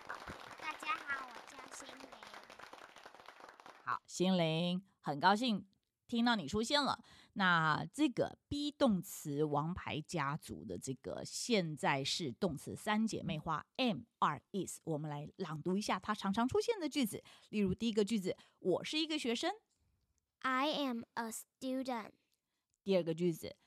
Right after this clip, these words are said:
Speaker 2: 你是我的朋友。
Speaker 1: You are my friend。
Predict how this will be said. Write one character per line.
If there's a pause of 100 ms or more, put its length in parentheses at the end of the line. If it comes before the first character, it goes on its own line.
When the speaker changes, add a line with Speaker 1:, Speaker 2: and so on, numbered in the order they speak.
(240)
Speaker 2:
你
是
我
的
朋
友。 (460)
Speaker 1:
You
are
my (100)
friend。